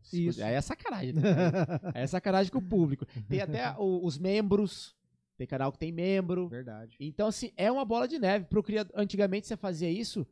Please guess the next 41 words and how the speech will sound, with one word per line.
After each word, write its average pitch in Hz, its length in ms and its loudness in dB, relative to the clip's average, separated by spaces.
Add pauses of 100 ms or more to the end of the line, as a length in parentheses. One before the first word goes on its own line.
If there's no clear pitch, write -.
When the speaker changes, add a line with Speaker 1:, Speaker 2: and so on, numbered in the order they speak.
(260)
Speaker 1:
mandando 151 260 0
as 190 140 0
cartas 156 460 -4
lá 139 140 -2
na 120 160 -4
casa 139 320 0
do 143 120 -4
cara, 123 340 0
lá, 104 340 -4 (360)
escrito, 151 640 -2
né? 123 360 -4
"Eu 302 120 -4
te - 160 -8
amo", 311 440 -2
não 277 120 -12
sei 262 140 -12
o - 20 -18
quê. 277 340 -2
Mandava 185 360 0
o, 147 340 -2
o, 113 100 -8 (380)
o, 127 80 -2
o 135 580 4
ursinho 190 640 2
assinado 175 640 2
lá 151 120 2
pra 165 100 2
Ivete 151 260 0
Sangalo. 151 400 2 (220)
Cara, 262 160 4
hoje 151 160 8
em - 20 0
dia 185 140 6
você 214 140 -2
pode 160 340 2
assinar 151 500 -4
o 190 80 -4
canal 175 460 -2
dela, 151 380 -4
virar 147 240 -4
membro, 156 500 -4